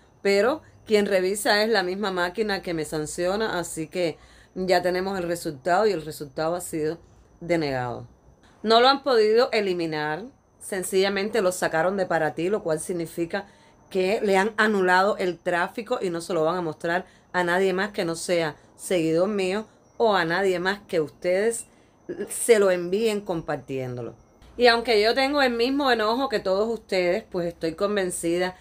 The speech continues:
de que la verdad no se puede silenciar. Y en mi caso, a mí, pues hay una sola forma de silenciarme y no creo que me toque muy prontico.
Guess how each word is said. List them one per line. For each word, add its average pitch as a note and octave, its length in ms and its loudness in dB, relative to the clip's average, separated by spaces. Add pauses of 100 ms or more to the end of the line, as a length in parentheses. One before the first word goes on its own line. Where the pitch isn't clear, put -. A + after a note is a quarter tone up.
(280)
de F3+ 160 0
que F3 120 2
la E3 140 6
verdad D#3 480 2 (600)
no F#3+ 180 -2
se F3+ 220 -2
puede E3 320 2
silenciar. C#3 760 -6 (460)
Y G3+ 80 4
en G3 120 4
mi F#3+ 140 0
caso, A3+ 500 0 (220)
a E3 140 -2
mí, G3 340 -2 (460)
pues F3 160 2
hay F3+ 140 2
una G3 160 0
sola F3+ 300 -2
forma F3 460 -2
de E3 180 -2
silenciarme E3 800 -2
y E3 120 -2
no E3 180 -2
creo E3+ 400 0 (320)
que F3 140 0
me D#3+ 120 2
toque D#3 440 -2 (100)
muy E3+ 160 -4
prontico. D#3 600 -6